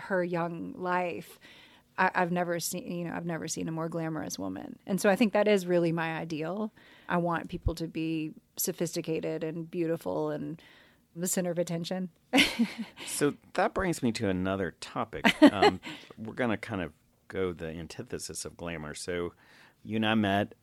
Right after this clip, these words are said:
Speaker 2: at a little school in Massachusetts.
Speaker 1: Right.
Speaker 2: It's kind of boring story, but, you know, we met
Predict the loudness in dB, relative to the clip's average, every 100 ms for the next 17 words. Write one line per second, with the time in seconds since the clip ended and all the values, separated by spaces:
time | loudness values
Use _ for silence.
0 | _ -4 2 2 2 -2 -2 -2 -2 -6
1 | -8 -12 -12 -12 -10 -6 -4 -4 -4 -6
2 | -6 -8 -8 -6 -4 -2 -4 -4 -2 0
3 | -2 -6 -8 -12 -8 -8 -4 -2 0 0
4 | 0